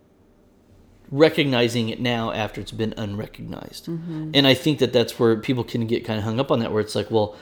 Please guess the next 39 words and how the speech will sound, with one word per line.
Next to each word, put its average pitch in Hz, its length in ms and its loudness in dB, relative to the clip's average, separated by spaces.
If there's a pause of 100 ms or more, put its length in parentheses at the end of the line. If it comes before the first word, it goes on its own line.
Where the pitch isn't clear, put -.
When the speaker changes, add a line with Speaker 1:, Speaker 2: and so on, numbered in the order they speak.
(260)
Speaker 1:
I'm 147 160 2
not 135 180 2
used 139 200 -2
to 117 60 -6
telling 120 240 0
my 110 80 0
wife 110 320 -2
all - 80 -4
the 107 120 -4
time 117 320 -4
that - 140 -6
I 107 60 -4
love 107 240 -2
her 110 100 -2
and 113 140 -6
she's 104 140 -6
beautiful." 110 500 -2 (960)
That 143 340 6
doesn't, 147 460 6 (880)
if 120 160 -6
you 123 80 2
don't 156 300 4
love 135 160 8
her 127 60 2
and 117 80 0
she's 120 160 -4
not 139 200 0
beautiful 123 300 -2
and 117 60 0
you 107 40 -4
say 175 260 2
it, 104 100 0
then 127 120 0
yes, 139 180 2
it's 113 120 -8
gonna 113 160 -6
come 110 180 -8
off 104 160 -10
forced. - 440 -2